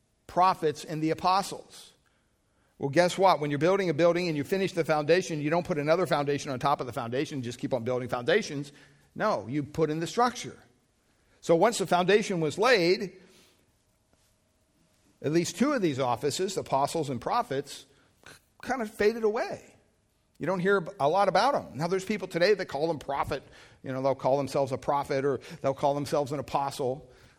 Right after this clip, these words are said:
Well, that's just them calling themselves an apostle. It doesn't mean God made them one. Uh, now, that's different than the gift of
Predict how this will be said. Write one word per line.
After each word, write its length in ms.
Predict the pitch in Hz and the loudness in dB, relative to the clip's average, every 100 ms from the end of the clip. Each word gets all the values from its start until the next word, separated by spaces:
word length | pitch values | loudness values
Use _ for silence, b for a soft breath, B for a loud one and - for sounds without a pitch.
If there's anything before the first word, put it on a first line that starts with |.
| - | -10
Well, 120 | 156 | -4
that's 200 | 170 170 | -4 -2
just 200 | 147 - | -6 -4
them 160 | 151 | -4
calling 340 | 143 139 143 139 | -2 0 0 -2
themselves 360 | 135 143 139 | -4 -2 -2
an 80 | 131 | -4
apostle. 360 | 113 143 147 110 | -2 0 0 -2
It 60 | |
doesn't 200 | 110 120 | -6 -6
mean 140 | 120 110 | -6 -6
God 300 | 117 135 131 | -2 -2 -2
made 180 | 101 95 | -10 -14
them 120 | 92 | -16
one. 220 | 95 113 _ b b b b b b b b _ _ _ - | -16 -18 _ b b b b b b b b _ _ _ -8
Uh, 320 | 98 101 95 92 _ _ - | -6 -4 -8 -10 _ _ -8
now, 160 | 135 127 | -4 0
that's 260 | 139 - | -2 -2
different 420 | 190 240 226 180 - | 4 4 4 -4 -2
than 180 | 156 | -2
the 80 | 156 | -2
gift 420 | 156 262 233 - | -4 -2 -4 -4
of 220 | - 170 | -6 -6